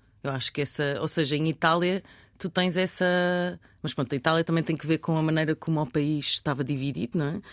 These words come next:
E portanto isso é muito mais, essa diferença entre regiões é muito mais, esse bair-, bairrismo, chamemos assim, é muito mais óbvio.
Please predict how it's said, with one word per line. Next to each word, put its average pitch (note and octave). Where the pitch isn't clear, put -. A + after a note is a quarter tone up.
E G3+
portanto -
isso D3+
é -
muito D#3
mais, D#3
essa C#3+
diferença D#3
entre D3+
regiões D3
é D#3+
muito D3
mais, C#3+
esse C#3
bair-, D3
bairrismo, C3+
chamemos D#3
assim, D#3
é -
muito D#3
mais D3+
óbvio. C3